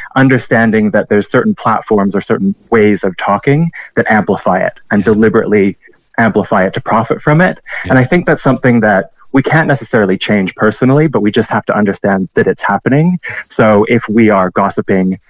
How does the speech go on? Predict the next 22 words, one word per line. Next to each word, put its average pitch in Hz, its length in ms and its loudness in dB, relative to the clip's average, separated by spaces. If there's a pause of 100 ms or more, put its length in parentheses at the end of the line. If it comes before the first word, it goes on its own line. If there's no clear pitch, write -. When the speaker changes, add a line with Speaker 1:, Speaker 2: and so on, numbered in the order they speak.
(120)
Speaker 1:
on 95 100 -2
certain 123 300 0
platforms 98 640 -2
versus 90 400 -4
just - 200 -8
having 92 200 -2
a - 40 -6
conversation 101 640 0
with 90 140 -2
each - 180 -4
other, 92 320 -2 (440)
then 98 280 4 (180)
different 104 280 0
people 90 260 0
are 87 60 -4
benefiting 92 500 -2
from 90 140 -6
that 87 160 -4
in 85 60 -10
different 87 280 -4
Speaker 2:
Yeah. 87 60 -2
Speaker 1:
ways. 101 340 0